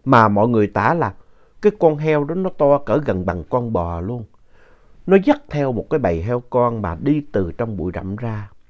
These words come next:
băng ngang đường rồi đi xuống phía con kênh rồi mất dạng. Mà ở trong xóm nó thương người mà, rồi lại sống gần gũi với nhau, nên mà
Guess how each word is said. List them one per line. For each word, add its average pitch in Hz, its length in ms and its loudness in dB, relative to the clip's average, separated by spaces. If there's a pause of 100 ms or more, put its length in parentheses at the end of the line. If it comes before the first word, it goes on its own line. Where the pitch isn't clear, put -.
(520)
băng 165 380 2
ngang 147 240 2
đường 95 260 0 (400)
rồi 113 320 6
đi 120 180 -2
xuống 143 260 -4
phía 165 200 -6
con 110 200 -2
kênh 104 260 -8
rồi 82 140 -10
mất 104 160 -10 (100)
dạng. 82 280 -10 (1500)
Mà 107 180 2
ở 117 60 4
trong 117 220 0
xóm 151 280 -4
nó 160 140 -4
thương 117 280 -2
người 87 280 -2
mà, 78 200 -8
rồi 87 140 -6
lại 85 180 -6
sống 151 300 -4
gần 85 240 -2
gũi 82 180 -8
với 139 180 -4
nhau, 110 360 -4 (480)
nên 139 260 4
mà 90 240 0